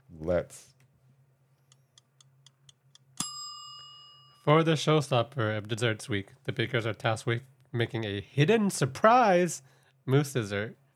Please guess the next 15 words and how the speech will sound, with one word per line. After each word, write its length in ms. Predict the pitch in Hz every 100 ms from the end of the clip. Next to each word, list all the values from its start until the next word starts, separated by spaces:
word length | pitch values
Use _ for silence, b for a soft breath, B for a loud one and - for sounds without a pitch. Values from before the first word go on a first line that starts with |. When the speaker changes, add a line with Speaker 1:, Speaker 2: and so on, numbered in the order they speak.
| _ _ _ _ _ _ - 127
Speaker 2:
It 80 |
must 220 | 120 120 -
contain 240 | - 117
at 100 | 104
least 220 | 117 123
dessert, 360 | 113 95 135 131 - _ -
three 180 | 135 156
dessert 300 | 139 135 131
elements, 640 | 123 123 123 127 - - _ _ -
one 340 | 117 117 123 117
which 140 | 113
should 400 | - - 131 131
be 120 | 123
<laughs> 180 | 113 -
baked. 380 | 143 - -